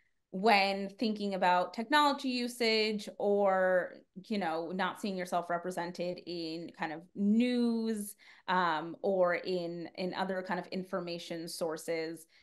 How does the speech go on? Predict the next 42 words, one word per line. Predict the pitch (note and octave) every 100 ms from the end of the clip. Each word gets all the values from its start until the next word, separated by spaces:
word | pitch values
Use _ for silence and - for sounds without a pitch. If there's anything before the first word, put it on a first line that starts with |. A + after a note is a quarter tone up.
| _ _
there | F3 G3+ F#3+
is | G3+ G3 F3
this, | F#3 F#3 - -
like, | F#3+ F#3 E3 D#3 - - _ _ _
um, | E3+ F3 E3+ -
I | G3
could | G3 C#4 A3 G3+
get | A3 G#3+ - _
punished | G#3 F#3+ F#3 -
for | F#3+
this. | F3+ F3 F3+ -
I | G3+
may | G#3 A#3+
have | A#3 G#3+ G3 -
a | F#3+
negative | F#3+ G#3+ C#4 A#3+ G3 G3
feeling | G3+ F#3+ F#3
when | F#3+
I | F#3
know | G3+ G#3+ G3+
I'm | F#3
going | F#3+ F3+
to | F3+
search | F3+ D4 D4 -
this | F#3+ F#3
thing | - F3+
and | F#3
I'm | E3 F3+
not | F3 -
seeing | - F3+ F3
myself | D#3+ E3+ E3 D#3+
represented. | E3 D#3 E3+ D3+ C#3+ - D3 D3+ - _ _ _ _ _ -
At | A3
the | A3+
same | A3+ A3+ G#3 G#3
time, | G#3 G3+ G3
I | F#3
think | F#3 G#3+ G3 F#3 - _ _ _ _ _ _ _
the, | F3+ G#3 - _ _ _ _ _ -
in | A#3+ A3+
this | E4 E4
context, | - E3 C#3 - - - - - -